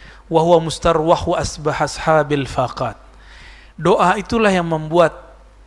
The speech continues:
orang-orang yang punya masalah dapat rehat. Hmm,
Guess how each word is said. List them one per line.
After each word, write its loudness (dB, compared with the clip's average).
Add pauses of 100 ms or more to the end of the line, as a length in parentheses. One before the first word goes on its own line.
orang-orang 2
yang -6
punya -4
masalah -2 (1300)
dapat 2
rehat. -4 (760)
Hmm, -14